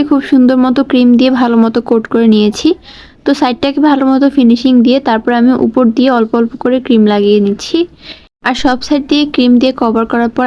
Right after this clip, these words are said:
আমি এটাকে একটা সুন্দর ফিনিশিং দেওয়ার চেষ্টা করেছি। সুন্দর ফিনিশিং কিন্তু কেকের জন্য অনেক বেশি ইম্পর্ট্যান্ট, সুন্দর ফিনিশিং হলে কিন্তু কেক দেখতে অনেক বেশি সুন্দর লাগে। তো একটা সুন্দর ফিনিশিংয়ের জন্য অবশ্যই একটু কষ্ট করতে হবে, আর যেহেতু স্কয়ার শেপের কেক, তো এটা একটু কষ্টসাধ্য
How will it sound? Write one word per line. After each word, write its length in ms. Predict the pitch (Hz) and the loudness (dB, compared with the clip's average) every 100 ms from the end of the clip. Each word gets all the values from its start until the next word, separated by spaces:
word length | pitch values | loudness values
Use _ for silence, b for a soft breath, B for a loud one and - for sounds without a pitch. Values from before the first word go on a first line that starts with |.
| 233 | 0
আমি 100 | 226 | 0
এটাকে 220 | 226 233 240 | 0 0 -2
একটা 140 | 233 254 - | -4 -6 -2
সুন্দর 280 | 269 240 262 269 | 0 2 2 0
ফিনিশিং 360 | 226 220 233 233 | 0 2 2 2
দেওয়ার 180 | 220 220 | 0 -2
চেষ্টা 240 | 226 - 220 | -4 -4 -4
করেছি। 340 | 214 208 - 311 392 B B B - | -2 -2 -2 -4 -4 B B B -4
সুন্দর 260 | 285 262 294 302 | 0 2 2 0
ফিনিশিং 320 | 269 277 285 277 | 0 0 -2 0
কিন্তু 200 | 277 269 277 | 0 0 0
কেকের 280 | 247 226 226 | -2 -2 -2
জন্য 140 | 240 233 233 | 0 2 2
অনেক 140 | 226 226 | 0 0
বেশি 180 | 233 - 240 | -2 0 0
ইম্পর্ট্যান্ট, 440 | 226 220 220 262 269 | 2 0 0 0 0
সুন্দর 220 | 262 240 254 | 0 2 2
ফিনিশিং 320 | 247 240 254 247 | 0 0 2 2
হলে 180 | 254 226 226 | 2 0 0
কিন্তু 180 | 233 240 233 | 0 0 0
কেক 120 | 220 208 | 0 -2
দেখতে 240 | 202 - 214 | -4 -4 -2
অনেক 140 | 208 202 | -2 -2
বেশি 160 | 220 208 - | -2 -2 0
সুন্দর 260 | 226 214 208 190 | 0 2 0 -2
লাগে। 240 | 185 269 - b - | -2 -4 -4 b -6
তো 40 | 247 | -4
একটা 160 | 233 277 285 | -2 -4 0
সুন্দর 240 | 302 269 285 | 2 2 2
ফিনিশিংয়ের 460 | 294 262 262 277 269 | 2 0 2 0 0
জন্য 160 | 277 269 254 | 0 0 0
অবশ্যই 320 | 226 233 - 254 | -2 -2 -4 -4
একটু 140 | 262 247 | -2 -4
কষ্ট 180 | 220 - 226 | -4 -4 -4
করতে 240 | 226 233 226 | -2 0 0
হবে, 220 | 220 262 254 | 0 -2 -2
আর 80 | 220 | -2
যেহেতু 260 | 226 226 226 240 | -2 -2 -2 -6
স্কয়ার 300 | - 220 226 - | -6 -4 -2 -4
শেপের 280 | 247 269 262 | -2 -2 -2
কেক, 180 | 226 220 233 | -2 -2 -2
তো 60 | - 226 | -2 0
এটা 120 | 220 240 | 0 -4
একটু 140 | - 247 | -4 -4
কষ্টসাধ্য 540 | 220 220 240 262 220 | -4 -4 -4 -2 -2